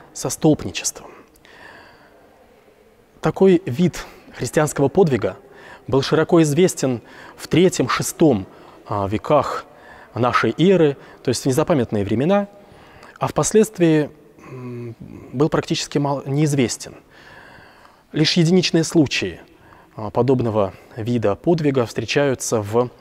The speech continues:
все последующие столетия. Столпник, как следует из самого названия, это человек, проводящий долгие годы своей жизни на столпе, ну или по-другому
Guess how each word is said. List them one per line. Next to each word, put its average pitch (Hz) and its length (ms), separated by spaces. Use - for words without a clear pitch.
все - 160
последующие 120 540
столетия. - 580
Столпник, - 720
как - 140
следует 113 360
из 110 320
самого 110 320
названия, 156 480
это 143 220
человек, 143 560
проводящий 135 920
долгие 135 480
годы 131 280
своей 113 380
жизни 170 420
на 147 80
столпе, - 600
ну 214 60
или 202 120
по-другому 143 600